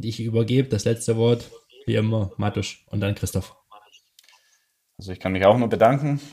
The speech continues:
Speaker 2: War nett, dich zu sehen, Christoph. Allererste Mal hier, so, in unserem engen Kreis. Spannende Diskussion. Ein bisschen trocken sehr wahrscheinlich am Anfang, aber es muss auch sein. Also ich, äh, es sind immer Themen, die uns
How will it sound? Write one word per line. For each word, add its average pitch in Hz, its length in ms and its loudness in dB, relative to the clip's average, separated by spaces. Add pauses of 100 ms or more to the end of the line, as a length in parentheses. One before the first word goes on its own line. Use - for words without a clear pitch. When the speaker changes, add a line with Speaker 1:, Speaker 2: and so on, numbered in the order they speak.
(400)
Speaker 2:
War 95 120 -4
nett, 101 240 -6
dich 101 160 -12
zu 104 80 -12
sehen, 104 260 -2
Christoph. 117 540 -6 (240)
Allererste 104 540 4
Mal 107 200 2
hier, 113 500 -4
so, 107 440 -6 (600)
in 98 80 -8
unserem 98 340 -4
engen 107 240 -4
Kreis. 110 400 0 (1040)
Spannende 120 440 4
Diskussion. 117 680 -2 (240)
Ein - 80 -20
bisschen 110 300 -10
trocken - 340 2
sehr 117 100 0
wahrscheinlich 113 320 -2
am 101 100 0
Anfang, 113 440 0
aber 98 420 -4 (840)
es 92 100 -16
muss 123 160 0
auch 131 200 6
sein. 98 320 0
Also 101 380 -8
ich, - 200 -14
äh, 101 280 -2
es 98 120 -10
sind 101 520 -10 (100)
immer 104 260 -8
Themen, 107 300 -6
die 101 140 -8
uns 101 260 -8